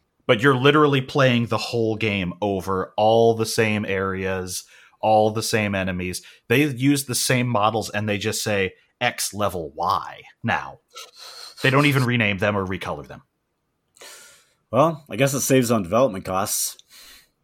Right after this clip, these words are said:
Speaker 1: It is probably one of the single laziest things. And then I was even madder that the one gameplay system in it that I found interesting did not come to anything.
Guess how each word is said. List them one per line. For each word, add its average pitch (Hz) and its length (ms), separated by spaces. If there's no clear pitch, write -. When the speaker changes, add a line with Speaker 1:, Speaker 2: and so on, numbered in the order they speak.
Speaker 1:
It 131 440
is 117 360
probably 135 560
one 120 220
of 107 100
the 104 120
single 123 420
laziest 113 480
things. 113 280
And 131 200
then 196 240
I 110 240
was 110 280
even 117 380
madder 135 640
that 120 260
the 117 140
one 110 560
gameplay 107 500
system 107 460
in 98 120
it 110 200
that 95 80
I 92 100
found 95 380
interesting 131 640
did 127 180
not 123 180
come 113 200
to 90 120
anything. 82 460